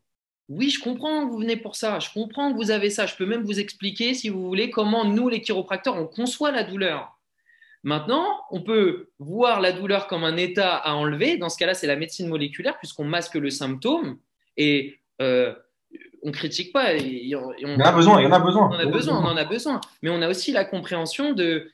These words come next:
Speaker 1: se dire que si on n'arrête pas de masquer et que l'éponge se remplit, à un moment donné, le corps, il va créer quelque chose de, de plus grave et d'inflammatoire et ça va dégénérer, et cetera.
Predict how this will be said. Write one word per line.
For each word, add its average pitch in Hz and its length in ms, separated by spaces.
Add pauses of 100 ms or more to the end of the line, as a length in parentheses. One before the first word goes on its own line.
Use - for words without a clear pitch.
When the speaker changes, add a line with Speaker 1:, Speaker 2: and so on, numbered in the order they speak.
Speaker 1:
se - 120
dire 208 180
que - 80
si - 140
on 247 60
n'arrête 180 300
pas 170 80
de 170 60
masquer 160 440
et 147 80
que - 80
l'éponge - 380
se 170 60
remplit, 151 360
à 170 80
un 165 60
moment 165 260
donné, 175 220
le 240 40
corps, 247 140
il 180 60
va 156 100
créer - 200
quelque 180 160
chose 180 180
de, 156 220
de 151 120
plus 156 160
grave 220 300 (100)
et 143 80
d'inflammatoire 165 720
et 180 40
ça - 120
va 143 120
dégénérer, 160 360
et 214 60
cetera. - 420